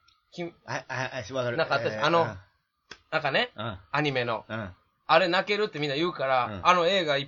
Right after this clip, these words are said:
Speaker 1: 本のやつ借りたんすよ。
Speaker 2: うん。
Speaker 1: ほんならもうアニメの十二本ぐらいあるやつをちゃんと見とかな、
Speaker 2: うん。
Speaker 1: わからへんような、
Speaker 2: えー。
Speaker 1: ダイジェストみたいなやつやって、
Speaker 2: えー。
Speaker 1: 泣く以前に怒り芽生えて、も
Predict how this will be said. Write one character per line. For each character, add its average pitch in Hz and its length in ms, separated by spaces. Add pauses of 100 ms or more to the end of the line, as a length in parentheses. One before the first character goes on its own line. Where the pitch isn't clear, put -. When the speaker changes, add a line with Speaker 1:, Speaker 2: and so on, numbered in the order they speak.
Speaker 1:
本 151 140
の 156 60
や 160 60
つ 160 60
借 175 240
り - 60
た 104 100
ん 98 60
す - 140
よ。 98 100
Speaker 2:
う 101 40
ん。 95 200
Speaker 1:
ほ 196 160
ん - 20
な 143 120
ら 131 80
も 127 120
う - 40
ア 226 100
ニ 220 160
メ 131 180
の 202 300 (180)
十 220 280
二 214 120
本 196 200
ぐ 196 80
ら 175 80
い - 80
あ 143 60
る 147 60
や 156 120
つ 151 80
を 135 60
ち - 100
ゃ 247 80
ん 240 60
と 147 120
見 170 140
と 247 120
か 220 140
な、 247 240
Speaker 2:
う 107 400
ん。 - 20
Speaker 1:
わ 180 120
か 202 120
ら 170 100
へ 139 60
ん 131 40
よ 123 140
う 120 40
な、 123 80
Speaker 2:
え 160 340
ー。 - 40
Speaker 1:
ダ 254 120
イ 254 80
ジ 208 80
ェ 190 60
ス - 80
ト 151 80
み 143 80
た 139 120
い 131 40
な 127 60
や 127 80
つ 131 100
や 117 80
っ - 120
て、 120 360 (260)
Speaker 2:
え 143 480
ー。 156 40
Speaker 1:
泣 294 180
く 311 220
以 285 100
前 262 160
に 151 240
怒 294 240
り 269 140
芽 247 80
生 220 220
え 117 40
て、 - 400
も 113 320